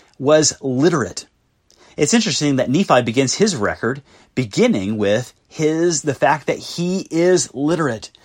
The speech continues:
I don't know what the literacy rates were among, uh, the Nephite nation and among the peoples of the Americas, but Nephi, or excuse me, Mormon begins his record with a similar thing. He says, "I am learned."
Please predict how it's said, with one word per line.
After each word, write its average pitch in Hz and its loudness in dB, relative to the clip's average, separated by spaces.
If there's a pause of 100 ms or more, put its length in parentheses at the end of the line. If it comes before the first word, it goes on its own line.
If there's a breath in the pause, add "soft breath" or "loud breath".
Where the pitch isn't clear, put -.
(300 soft breath)
I 120 2
don't 139 4
know 147 6
what 147 2
the 131 2
literacy 139 2
rates 131 2
were 131 4
among, 135 2
uh, 110 0
the 117 0
Nephite 147 2
nation 151 0 (260 loud breath)
and 127 0
among 139 4
the 123 0
peoples 175 0
of 131 0
the 123 -2
Americas, 180 0 (540 soft breath)
but 151 2 (120)
Nephi, 139 0
or 175 0
excuse 127 0
me, 135 2
Mormon 135 2
begins 156 -2
his 220 0
record 143 -4
with 165 -2
a 180 0
similar 190 2
thing. 214 0
He 160 -2
says, 139 -2 (100)
"I 131 0
am 160 -2
learned." 170 -2